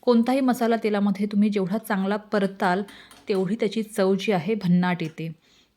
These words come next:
आता या ठिकाणी आपण जी आपण, अ, पालकची पेस्ट तयार केलेली होती ना, ती पेस्ट टाकणार आहोत.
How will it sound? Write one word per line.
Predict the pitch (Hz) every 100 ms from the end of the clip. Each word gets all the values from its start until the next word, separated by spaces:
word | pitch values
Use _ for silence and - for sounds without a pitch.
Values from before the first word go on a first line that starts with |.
| -
आता | - 185 208
या | 214 220
ठिकाणी | 269 254 233 233
आपण | 226 202 196 202 202
जी | 202
आपण, | 190 185 214 233 233 - -
अ, | 180 185 185
पालकची | 185 180 190 185
पेस्ट | 233 - 208 233 - - -
तयार | 190 196
केलेली | 196 196 202
होती | 202 180
ना, | 202 262 - - _ -
ती | 240
पेस्ट | 240 233 233 -
टाकणार | 185 190
आहोत. | 180 165